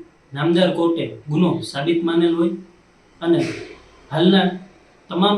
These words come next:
છ એ છ આરોપીઓને ગુનાના કામે ત્રણ ત્રણ વર્ષની સજા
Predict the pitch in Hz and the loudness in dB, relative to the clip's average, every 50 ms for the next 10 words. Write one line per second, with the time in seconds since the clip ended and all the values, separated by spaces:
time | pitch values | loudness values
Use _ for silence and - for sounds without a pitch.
0 | 190 202 - - - 175 180 185 202 190 - - 175 185 202 - 165 160 165 175 | -2 -4 -6 -8 -4 0 2 2 2 0 -2 -2 0 2 2 2 0 -2 -2 -2
1 | 180 175 175 180 180 175 175 175 175 175 - - - - _ _ _ _ _ _ | -2 0 0 0 0 0 0 -2 -4 -6 -10 -12 -18 -20 _ _ _ _ _ _
2 | _ - 160 175 170 - - - - - - - _ _ _ _ _ _ _ _ | _ -4 0 0 0 0 0 -4 -8 -14 -20 -20 _ _ _ _ _ _ _ _
3 | _ _ _ _ _ - 151 160 175 180 190 190 185 180 175 165 165 160 147 131 | _ _ _ _ _ -8 -2 2 4 4 4 4 2 0 0 -2 -2 -2 -2 -4
4 | 117 104 - - - 180 185 196 196 - 190 190 185 160 160 - - - 175 170 | -4 -10 -14 -10 -4 -2 0 0 0 0 0 2 2 2 0 -2 -2 -2 -2 -2
5 | 139 - - - - - _ _ _ _ _ - - - 170 170 170 147 - | -2 -4 -4 -10 -16 -20 _ _ _ _ _ -12 -8 -6 -2 -2 -2 -2 -2